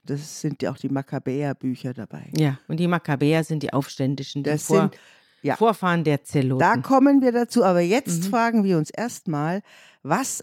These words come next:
Speaker 1: eigentlich passiert in diesem Tempel, in diesem zweiten Tempel.
Speaker 2: Genau.
Speaker 1: Wie sieht der Gottesdienst aus und was wird da eigentlich getrieben?
Speaker 2: Ja, und deswegen machen wir jetzt eine kleine Unterbrechung in der Erzählung unserer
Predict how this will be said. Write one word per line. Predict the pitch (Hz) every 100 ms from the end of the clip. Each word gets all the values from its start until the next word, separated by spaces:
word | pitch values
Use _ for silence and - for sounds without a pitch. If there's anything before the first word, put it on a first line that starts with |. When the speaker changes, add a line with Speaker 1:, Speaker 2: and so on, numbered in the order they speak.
| -
Speaker 1:
eigentlich | 180 254 269 226 226
passiert | - 160 - 214 254
in | - 170
diesem | - 180 - 226 -
Tempel, | - 123 117 117
in | - 135
diesem | 165 175 165
zweiten | - 127 120 143 - - 180
Tempel. | - 120 - 85 - -
Speaker 2:
Genau. | 233 170 123
Speaker 1:
Wie | 135 175 240 285 302
sieht | - 233 226 - 170
der | 156
Gottesdienst | 180 - - - 214 214 -
aus | - 240 294 -
und | - 185 180 - - - _
was | 165 160 - -
wird | 185 - - -
da | 147 143
eigentlich | - 131 147 143 147 - _ -
getrieben? | 175 - 165 135 127 - - _ _ _ _
Speaker 2:
Ja, | - 165 123
und | - 175
deswegen | 196 233 226 196
machen | 190 196
wir | 175
jetzt | 165 -
eine | 156 156 147 143 - -
kleine | - 143 147 151 143 135 139 -
Unterbrechung | 160 147 131 165 196 247 240 233 -
in | 170
der | 160
Erzählung | 143 - 180 196 190
unserer | 170 156 135 135